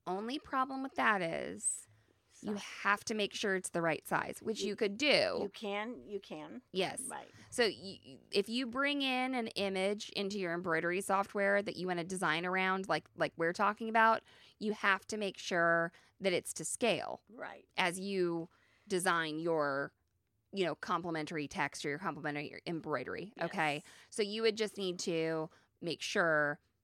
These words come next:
Speaker 1: uh, so one way I would do this is I would cut out a one by one inch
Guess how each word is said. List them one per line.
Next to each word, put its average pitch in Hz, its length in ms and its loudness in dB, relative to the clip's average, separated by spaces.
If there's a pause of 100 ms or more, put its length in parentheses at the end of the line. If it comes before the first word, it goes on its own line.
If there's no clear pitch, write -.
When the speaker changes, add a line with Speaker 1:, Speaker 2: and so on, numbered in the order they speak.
(380)
Speaker 1:
uh, - 140 4 (160)
so 202 140 -2
one 190 180 2
way 180 180 0
I 160 160 2
would 180 160 -2
do 208 140 -4
this 214 200 0
is 190 160 -6
I 160 140 2
would 165 160 -4
cut 170 280 -2
out 151 360 2 (140)
a 175 140 -4
one 160 320 -4
by 160 180 2
one 160 360 -4
inch 147 600 -8